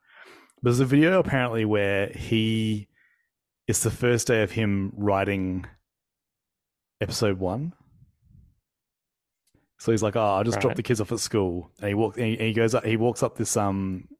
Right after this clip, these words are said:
Speaker 1: to this sort of room outside of his house. And then he's got all these, like, yellow legal pads to write the, to write the, the, the story.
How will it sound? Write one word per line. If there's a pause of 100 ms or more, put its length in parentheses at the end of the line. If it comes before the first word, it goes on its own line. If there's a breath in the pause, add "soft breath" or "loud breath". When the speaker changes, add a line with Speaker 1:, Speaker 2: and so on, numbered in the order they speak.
(420)
Speaker 1:
to
this
sort
of (720 soft breath)
room
outside
of
his
house. (760 soft breath)
And
then
he's
got
all
these,
like,
yellow
legal
pads
to
write
the, (280)
to
write
the,
the,
the
story.